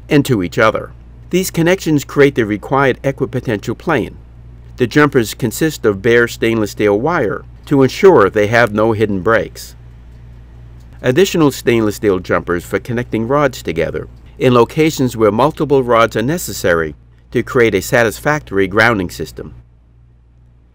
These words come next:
And an easy-to-follow instruction sheet.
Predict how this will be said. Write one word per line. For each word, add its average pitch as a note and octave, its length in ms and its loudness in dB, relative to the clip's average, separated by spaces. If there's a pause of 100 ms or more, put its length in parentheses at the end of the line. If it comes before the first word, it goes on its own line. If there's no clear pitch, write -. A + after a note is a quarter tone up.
(300)
And D#3+ 300 4
an A2+ 180 2
easy-to-follow B2+ 800 2
instruction A2+ 560 -6
sheet. - 300 -12